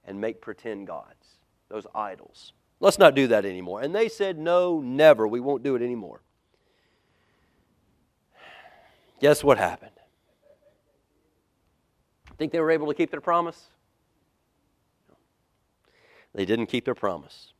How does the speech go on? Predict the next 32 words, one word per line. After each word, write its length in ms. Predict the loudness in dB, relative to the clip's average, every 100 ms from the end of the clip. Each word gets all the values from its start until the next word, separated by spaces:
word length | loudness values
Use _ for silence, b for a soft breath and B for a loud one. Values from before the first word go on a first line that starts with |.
| _ _ _
They 140 | -6 -4
didn't 260 | -4 -4
do 160 | 0 2
what 140 | 2
they 100 | 2
promised 460 | 2 4 4 4 2
God. 320 | 4 4 0 -12 _ b b b b
They 120 | 4
didn't 260 | 6 6 4
do 140 | 4
the 120 | 2
thing 240 | 2 2 2
that 80 |
God 260 | 0 2 0
warned 420 | 0 2 2 4
them 240 | 2 4 2
not 280 | 2 2
to 100 | -2
do. 300 | -4 -4 -4 -16 _ _ _ _ _ _ _ _ _ _ _ _ -20
And 100 | -18
so 220 | -8 -6
now, 440 | -4 -4 -4 -6 -10 _ _ _ _ _ _ _ _ _ -16
they're 120 | -14
going 240 | -10 -8 -8
to 80 |
lose 340 | -6 -4 -6 -6
the 100 | -6
very 260 | -4 -4
home 320 | -4 -6 -6 -4
God 280 | -4 -4
gave 240 | -8 -12 -16
them. 240 | -20 -20